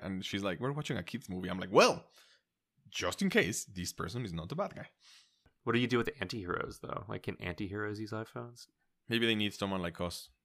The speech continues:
Speaker 1: to decide to build those policies. Build a strategy.
Speaker 2: Mm. They can use a MacBook,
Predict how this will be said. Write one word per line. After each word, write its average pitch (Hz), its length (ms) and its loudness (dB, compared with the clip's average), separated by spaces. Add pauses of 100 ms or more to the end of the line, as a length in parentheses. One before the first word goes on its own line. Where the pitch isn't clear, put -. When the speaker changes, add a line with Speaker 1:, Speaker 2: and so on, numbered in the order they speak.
Speaker 1:
to 87 160 -4
decide 85 360 -4
to 90 60 -8
build 85 160 -4
those 80 160 -6
policies. - 540 -12 (1400)
Build 90 180 0
a 85 80 -2
strategy. 87 460 -2 (180)
Speaker 2:
Mm. 104 140 -12 (400)
They 113 120 4
can 107 340 -2
use 107 260 0
a 113 40 2
MacBook, 101 440 2